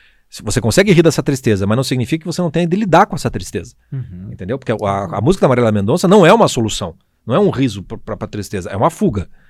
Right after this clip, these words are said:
Speaker 1: E aí o Hello Darkness, qu-, quando você vai pra aquilo ali, você precisa ter desde o do sil-, do, do, da, da, da, da tranquilidade pra poder se olhar e aos poucos recuperar a esperança,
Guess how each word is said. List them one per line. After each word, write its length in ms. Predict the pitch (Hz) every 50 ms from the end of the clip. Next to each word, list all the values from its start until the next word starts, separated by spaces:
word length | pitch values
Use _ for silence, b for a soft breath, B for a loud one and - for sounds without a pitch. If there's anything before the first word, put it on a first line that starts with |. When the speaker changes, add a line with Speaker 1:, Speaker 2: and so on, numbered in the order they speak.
| b b b b b b b b b
Speaker 1:
E 80 | 123 113
aí 180 | 117 160 233
o 260 | 247 185 139 131 120 107
Hello 200 | 127 127 113 98
Darkness, 340 | 95 120 185 214 - 127 104
qu-, 120 | - 135
quando 160 | - - 131
você 100 | - 123
vai 160 | 101 123 185 220
pra 100 | 214 175
aquilo 140 | - 127 117
ali, 120 | 117 165
você 200 | 190 190 - 180
precisa 200 | 160 - - 139
ter 280 | - - 123 101 85 - _ _ _ _ _ _ _ _ _ _ _ _ _ _ _
desde 380 | 104 95 131 196 247 247 240
o 80 | 175 135
do 120 | 120 123 113
sil-, 240 | - 127 120 123 123
do, 200 | 110 101 107 101
do, 200 | 117 - - 113 107
da, 180 | 104 113 110
da, 220 | 98 104 110 110 98
da, 200 | 107 117 113 - _ _ _
da 180 | 131 127 123
tranquilidade 880 | 117 - _ 160 156 185 190 - 175 170 151 143 120 139 180 220 185 160
pra 120 | 151 147
poder 200 | 120 127 117 120 113
se 100 | - 120
olhar 240 | 110 104 107 98 101
e 60 | 101
aos 140 | 101 95 -
poucos 260 | _ 127 123 - -
recuperar 340 | 113 98 - - - 104 98
a 40 | 98
esperança, 440 | - - 107 95 110 160 202 -